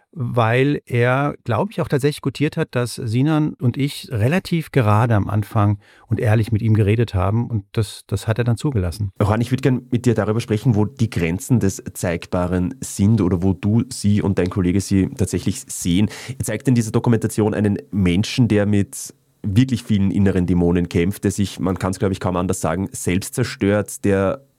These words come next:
Speaker 2: sehr früh in seiner Kindheit seinen Vater auf fürchterliche Weise verloren hat, der abstürzt, der drogensüchtig ist. Trotzdem will er immer, dass ihr weitermacht.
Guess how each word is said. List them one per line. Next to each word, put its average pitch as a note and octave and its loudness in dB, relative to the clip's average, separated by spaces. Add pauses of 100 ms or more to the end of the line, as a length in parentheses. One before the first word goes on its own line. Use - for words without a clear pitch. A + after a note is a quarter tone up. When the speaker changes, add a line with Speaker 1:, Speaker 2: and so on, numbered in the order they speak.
(100)
Speaker 2:
sehr A2 -2
früh A2 0
in A2 2
seiner G#2 0
Kindheit G#2+ 0
seinen G2 -2
Vater - -4
auf F#2 -4
fürchterliche A2+ 0
Weise E2+ -2
verloren F2+ 0
hat, F#2 0 (440)
der A#2 2
abstürzt, - -2
der G#2 4
drogensüchtig F#2+ 0
ist. - 0 (340)
Trotzdem C3 0
will C3 4
er A2 4
immer, B2 0
dass A#2 0
ihr A2+ 0
weitermacht. D#2+ -4